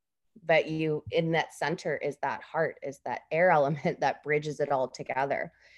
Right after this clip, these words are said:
And so you can't be all spiritual and you can't be all shadow, but you have to acknowledge those both aspects of yourself to be in that center of your heart. And so welcoming all aspects of yourself in,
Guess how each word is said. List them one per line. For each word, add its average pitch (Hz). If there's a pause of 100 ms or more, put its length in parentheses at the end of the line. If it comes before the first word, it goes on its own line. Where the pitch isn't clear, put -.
(280)
And 156
so 151
you 165
can't 190
be 180
all 160
spiritual 151
and 151
you 151
can't 165
be 156
all 147
shadow, 151 (400)
but 180
you 175
have 165
to 175
acknowledge 156
those 151
both 147
aspects 151
of 147
yourself 147 (560)
to 185
be 156
in 147
that 139
center 151
of 143
your 151
heart. 147 (560)
And 170
so 170
welcoming 165
all 165
aspects 156
of 156
yourself 151 (100)
in, 147